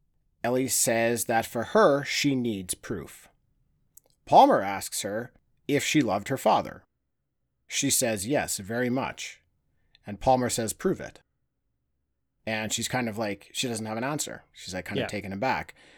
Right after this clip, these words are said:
Speaker 1: uh, which is a very good counterpoint to that
Speaker 2: Mm-hmm.
Speaker 1: question. But we all think Ellie is gonna get selected as the one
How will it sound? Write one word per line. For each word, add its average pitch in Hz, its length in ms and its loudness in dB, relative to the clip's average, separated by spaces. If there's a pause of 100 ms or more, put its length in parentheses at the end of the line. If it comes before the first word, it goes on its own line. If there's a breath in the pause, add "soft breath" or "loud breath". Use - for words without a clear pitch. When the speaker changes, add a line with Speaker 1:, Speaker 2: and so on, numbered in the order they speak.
(160 soft breath)
Speaker 1:
uh, 107 240 0
which 104 160 0
is 107 120 -4
a 107 60 -8
very 101 200 -4
good 90 160 -8
counterpoint 90 720 -8
to 127 100 -10
that - 100 -2
Speaker 2:
Mm-hmm. 190 80 -4
Speaker 1:
question. 113 420 -4
But 110 240 -4 (840)
we 139 160 4
all 208 340 10 (380)
think 127 400 -2 (560)
Ellie 120 480 6 (320)
is 120 140 -2
gonna 123 140 0
get 113 140 -2
selected 120 480 0
as 110 140 -4
the 117 120 -2
one 127 520 2